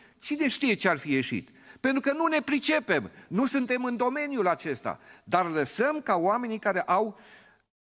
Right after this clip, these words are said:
autoritate în aceast-, în acest lucru să ia decizii. La fel se referă și în domeniul muzical și în alte, eh, aspecte. În ce privește familia.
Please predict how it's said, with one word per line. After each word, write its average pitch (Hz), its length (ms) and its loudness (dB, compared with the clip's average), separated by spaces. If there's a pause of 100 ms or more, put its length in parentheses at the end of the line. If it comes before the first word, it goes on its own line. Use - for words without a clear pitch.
(520)
autoritate 196 960 0 (160)
în 147 160 -8
aceast-, 180 480 -4
în 135 180 -6
acest 175 360 -6
lucru 190 400 -2 (200)
să - 180 -4
ia 160 180 4
decizii. 127 480 -2
La 185 140 4
fel 214 240 0
se 185 140 -4
referă 160 360 -2
și 135 120 -4
în 139 160 -2
domeniul 135 400 0
muzical 147 720 0 (220)
și - 160 -4
în 170 160 -4
alte, 160 480 2 (160)
eh, 117 240 -4
aspecte. - 640 0 (300)
În 156 120 2
ce 170 140 2
privește 190 460 0
familia. 160 560 -4